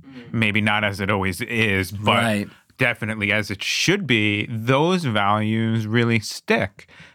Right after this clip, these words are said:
Speaker 2: Um, and, and to me, she acts in a very Christian way of, of wanting to help people and even being willing to risk her own well-being to do so. So.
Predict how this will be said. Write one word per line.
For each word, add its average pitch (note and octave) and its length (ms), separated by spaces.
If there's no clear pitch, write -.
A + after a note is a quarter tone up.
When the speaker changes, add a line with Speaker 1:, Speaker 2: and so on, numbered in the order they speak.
Speaker 2:
Um, G#2 520
and, A2 340
and G#2+ 200
to - 100
me, A#2+ 280
she A#2 300
acts A2 380
in G#2+ 160
a G#2 60
very G2+ 420
Christian G2+ 640
way G2 360
of, F#2 640
of F2+ 480
wanting G2 400
to G#2+ 120
help A2+ 300
people G2+ 360
and F#2+ 100
even F#2 280
being F#2+ 420
willing F#2+ 300
to G2 160
risk G2+ 380
her G2 220
own G2 460
well-being F#2+ 720
to F2+ 140
do G#2+ 160
so. - 340
So. - 220